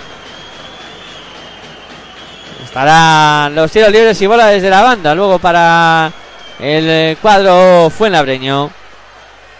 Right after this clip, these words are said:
Ahí está Rudnick, va con el primero, consigue anotarlo. Consigue anotar Rudnick.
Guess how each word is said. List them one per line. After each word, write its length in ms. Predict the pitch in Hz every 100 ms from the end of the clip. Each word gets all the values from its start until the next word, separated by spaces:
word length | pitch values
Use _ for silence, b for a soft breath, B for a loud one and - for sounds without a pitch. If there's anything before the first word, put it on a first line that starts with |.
| - - - - - - -
Ahí 180 | 110 160
está 180 | - 127
Rudnick, 440 | 175 147 123 120
va 120 | 165
con 160 | 165 160
el 400 | 156 156 151 151
primero, 420 | 170 196 240 233
consigue 300 | 185 165 233
anotarlo. 580 | 202 175 151 151 151 165 - - - - - - - - - - -
Consigue 360 | 127 127 165 175
anotar 320 | 160 185 190
Rudnick. 380 | 226 220 214